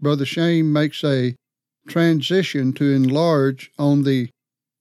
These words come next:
quote, "incredible and incomprehensible obstacles and difficulties that must be removed or overcome before the heirs can be admitted to that home of eternal joys," end of quote.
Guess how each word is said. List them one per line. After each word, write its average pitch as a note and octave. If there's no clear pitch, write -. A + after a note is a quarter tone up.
quote, D#3+
"incredible F#3
and E3+
incomprehensible E3
obstacles C#3
and B2+
difficulties C3
that C#3+
must E3+
be E3+
removed D3
or C#3
overcome D3+
before D#3
the D#3+
heirs B2
can C#3
be D3+
admitted C#3
to C3+
that C#3
home C3
of B2
eternal B2+
joys," B2+
end A#2+
of A#2
quote. A#2